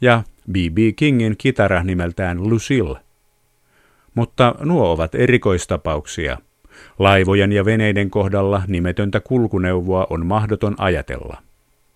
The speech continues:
Vesialusten nimet ovat meille itsestäänselvä asia. Tuntuu siltä, että kaikilla laivoilla ja veneillä on aina ollut nimi.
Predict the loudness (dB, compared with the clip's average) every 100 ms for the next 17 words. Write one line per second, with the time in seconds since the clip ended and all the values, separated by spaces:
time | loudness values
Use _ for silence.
0 | _ _ _ _ _ _ 0 2 4 4
1 | 2 2 2 2 2 0 0 -2 -4 -6
2 | -6 -4 -2 -2 -2 -4 -2 -2 0 -2
3 | -2 0 -2 -2 -4 -8 -10 _ _ _
4 | _ _ _ -20 -4 0 0 0 -2 2
5 | 2 2 0 0 -4 -2 0 0 0 0
6 | 2 2 0 0 0 0 0 0 0 2
7 | 2 2 0 -2 -14 -4 -2 0 2 2
8 | 2 2 2 0 -2 -2 0 -2 -6